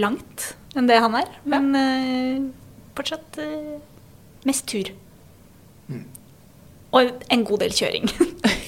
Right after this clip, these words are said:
Speaker 2: Ja, stemmer. For dere bor jo ikke i Drammen, dere bor jo i Lofoten.
Speaker 3: Ja,
Speaker 2: Ja.
Speaker 3: riktig.
Speaker 2: Og hvo-, hvordan endte dere der? For du er heller ikke fra Lofoten.
Speaker 1: Nei, jeg er også fra Drammen.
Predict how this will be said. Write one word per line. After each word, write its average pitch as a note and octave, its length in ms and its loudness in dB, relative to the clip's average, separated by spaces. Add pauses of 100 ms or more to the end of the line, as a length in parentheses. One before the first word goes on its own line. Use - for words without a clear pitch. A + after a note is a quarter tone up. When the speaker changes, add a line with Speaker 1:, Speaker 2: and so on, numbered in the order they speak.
(240)
Speaker 2:
Ja, C#3+ 320 -4
stemmer. D#3+ 340 -2
For G#3+ 140 4
dere A#3 200 0
bor F3+ 300 0
jo E4+ 300 6 (680)
ikke B3 200 4
i - 40 6
Drammen, F#3+ 240 8 (100)
dere F#3 220 10
bor E3 240 2
jo F#3+ 140 0
i F3 280 0 (420)
Lofoten. F3+ 520 -2 (300)
Speaker 3:
Ja, - 140 -4 (220)
Speaker 2:
Ja. E3 200 0 (180)
Speaker 3:
riktig. F#3+ 240 -4 (340)
Speaker 2:
Og B3 120 4
hvo-, A3+ 140 2
hvordan C4 420 8 (260)
endte G#3 340 4
dere G3 160 8
der? G#3 100 12
For A3+ 120 2
du G#3+ 160 4
er B3+ 80 8
heller A3+ 200 4
ikke - 200 0
fra G#3 100 6
Lofoten. G3+ 460 2
Speaker 1:
Nei, C4 220 -8
jeg D4+ 100 -8
er - 80 -10
også C#4 240 0
fra G4 100 -2
Drammen. B3 280 2